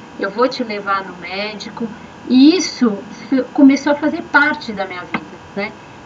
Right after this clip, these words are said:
Então, as dificuldades que você tem com uma criança pequena, com um filho pequeno, é diferente de uma, de uma filha adulta, como é o que eu tenho hoje. Mas o mais legal é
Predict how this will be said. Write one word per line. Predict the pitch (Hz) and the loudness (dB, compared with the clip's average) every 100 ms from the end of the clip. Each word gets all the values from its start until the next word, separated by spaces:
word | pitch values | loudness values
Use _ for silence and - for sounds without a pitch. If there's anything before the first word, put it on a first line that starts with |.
| - | -10
Então, | 208 285 330 | -2 2 4
as | 294 - | 2 0
dificuldades | 233 - - 214 220 247 285 - | -6 -8 -8 0 4 4 2 -4
que | - | -4
você | 214 214 - 202 - | -4 -10 -10 -10 -6
tem | 208 190 190 - | -6 -6 -12 -16
com | 196 | -16
uma | 196 190 185 - | -12 -8 -8 -8
criança | 196 185 185 - - | -10 -10 -12 -12 -12
pequena, | - - - 202 208 202 - | -12 -14 -10 -8 -8 -12 -14
com | 180 | -16
um | - | -12
filho | - 214 202 | -10 -10 -12
pequeno, | - - - 226 254 202 - - - | -16 -14 -10 -8 -6 -8 -12 -18 -8
é | 302 | -6
diferente | - 392 320 240 262 277 | -6 -6 -2 -2 -2 -4
de | 247 | -6
uma, | 277 277 277 277 359 359 - - | -4 -2 0 0 0 -2 -8 -14
de | 247 | -10
uma | 247 247 240 | 0 2 2
filha | - 262 269 | -2 -2 0
adulta, | 294 247 240 - 226 | 0 -4 -12 -12 -10
como | 208 202 | -10 -10
é | 202 | -8
o | 214 | -10
que | 240 | -10
eu | 220 | -10
tenho | 233 233 262 | -10 -4 -2
hoje. | 240 - - - - - - - - - | -2 -4 -10 -18 -20 -20 -20 -18 -18 -2
Mas | - 233 240 | 6 8 10
o | |
mais | 240 254 339 285 | 10 10 6 6
legal | 269 220 214 226 285 247 - | 4 4 2 4 6 4 0
é | 208 220 214 | -8 -8 -8